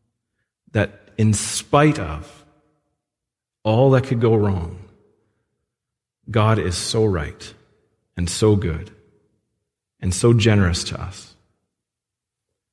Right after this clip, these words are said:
that he and only he can right our wrongs, can rewrite our story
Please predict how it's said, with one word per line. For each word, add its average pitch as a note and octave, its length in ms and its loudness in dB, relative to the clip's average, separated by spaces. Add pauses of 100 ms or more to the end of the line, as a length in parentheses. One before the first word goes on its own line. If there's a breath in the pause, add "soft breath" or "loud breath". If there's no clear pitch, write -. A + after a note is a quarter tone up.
that F#2+ 160 -2
he F#2 720 0 (1200)
and G#2+ 200 0
only A#2+ 380 4
he E2+ 480 -8 (1400)
can A2 140 0
right G2 200 4
our A#2+ 100 4
wrongs, F2+ 640 -4 (1080)
can F#2+ 180 0
rewrite A#2 400 4
our G2+ 140 -2
story F2+ 640 -2